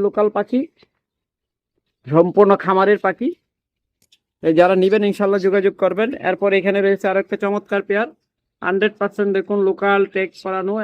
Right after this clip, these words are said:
একদম লোকাল ব্রিডের ক্লোজ রিংয়ের পাখি, মাত্র চার হাজার দুইশো টাকা হলে এই পেয়ারটা নিতে পারবেন। আর অসংখ্য পেয়ার রয়েছে, আপনাদের কয়টা জোড়া দেখাবো, কয়টা থেকে কয়টা দেখাবো।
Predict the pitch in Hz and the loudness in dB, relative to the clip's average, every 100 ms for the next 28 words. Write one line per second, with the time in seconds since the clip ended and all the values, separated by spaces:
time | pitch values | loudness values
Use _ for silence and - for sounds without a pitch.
0 | 185 156 170 185 190 190 175 185 180 170 | -6 -8 -8 -4 -4 -4 -4 -4 -4 -4
1 | 185 180 185 208 180 185 185 185 180 214 | -4 -4 -2 0 0 -2 -2 -4 -4 -4
2 | 254 _ _ _ - 185 185 214 208 202 | -6 _ _ _ -4 -2 0 0 2 0
3 | 190 190 202 202 - - - 185 190 208 | 0 0 0 -2 -6 -20 -8 -6 -4 -4
4 | 208 196 190 190 190 190 190 190 180 180 | -2 0 0 0 0 -2 0 0 0 2
5 | 180 180 247 320 - _ _ _ - _ | 4 4 4 2 -6 _ _ _ -20 _
6 | _ _ _ _ _ _ _ _ _ _ | _ _ _ _ _ _ _ _ _ _
7 | _ _ _ _ _ _ _ _ _ _ | _ _ _ _ _ _ _ _ _ _
8 | _ _ _ - 151 170 175 175 - _ | _ _ _ -4 2 4 4 2 -4 _
9 | _ _ _ _ 240 269 254 247 269 233 | _ _ _ _ -8 -6 -8 -2 2 4
10 | 226 208 208 254 247 208 202 - 226 226 | 6 6 6 2 -2 -2 -2 -2 -2 0
11 | 233 202 214 185 180 190 214 214 202 202 | 0 0 0 0 0 -2 -2 -4 -4 -2
12 | 202 196 185 180 190 175 185 208 | -2 -4 -4 -4 -4 -4 -6 -6